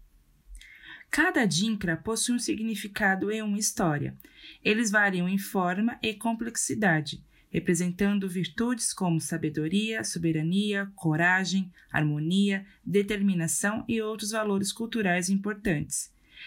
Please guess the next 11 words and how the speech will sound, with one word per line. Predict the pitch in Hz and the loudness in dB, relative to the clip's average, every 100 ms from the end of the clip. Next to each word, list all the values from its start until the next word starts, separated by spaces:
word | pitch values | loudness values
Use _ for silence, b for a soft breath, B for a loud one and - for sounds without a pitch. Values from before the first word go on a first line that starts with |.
| B - | B 0
Esses | 220 233 226 | 2 2 0
símbolos | - 226 196 175 165 b b | 0 2 2 2 -2 b b
também | - 196 196 214 | 0 2 2 0
são | - 202 | -2 -2
frequentemente | 214 202 233 247 226 202 208 214 | -4 -2 -2 -2 2 2 2 0
associados | 220 214 202 - 185 165 160 160 - | -2 -2 -2 0 2 2 0 -4 -2
a | 156 | -2
provérbios, | 156 175 160 170 190 196 226 - B B | 0 -2 0 0 0 -2 -4 -8 B B
transmitindo | - 220 214 226 - 220 208 196 | -2 0 2 0 0 -2 0 2
mensagens | 208 226 - 196 196 202 | 2 0 2 2 2 -2
profundas | - 220 208 202 208 226 254 | -4 -4 -4 -4 -2 -2 -4